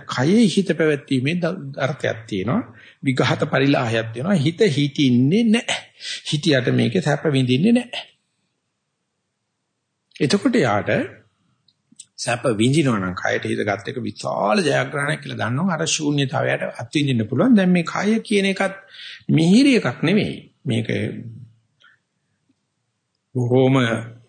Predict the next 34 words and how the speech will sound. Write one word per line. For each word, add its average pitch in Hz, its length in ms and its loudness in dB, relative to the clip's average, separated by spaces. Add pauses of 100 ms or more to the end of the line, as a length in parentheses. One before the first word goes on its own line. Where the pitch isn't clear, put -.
(300)
සුප 139 400 -2
එළවන, 123 540 2
මිහිරි 156 380 2
එළවන 175 180 2
එකක් 175 240 -4
නෙවෙයි. 151 160 -2
නමුත් 185 220 2 (300)
අර 143 200 -2
විශාල 202 580 2
දුක් 165 240 0
කඳු 196 240 4
දෙක 180 180 0
අයින් 170 200 0
කරන 180 260 0
මේක 156 240 0 (760)
අපි - 220 -2 (640)
පාවිච්චි 220 380 2
කරා 202 220 0
වෙනවනේ. 165 440 -4 (160)
කය. 170 220 0 (640)
දැන් 202 120 4
මේ 208 140 2
කයේ 202 420 2
ඉන්න 202 220 4
එක 208 140 2
මෙයා 190 240 2
හිත 170 160 0 (180)
පුරුදු 170 260 2
කරගත්තයි 156 480 0
කියමු 143 200 2
චිත්තක්ෂණ 139 540 -4
එකක් 117 300 -4
නෙමෙයි. 131 280 -2
දෙක, 117 160 -2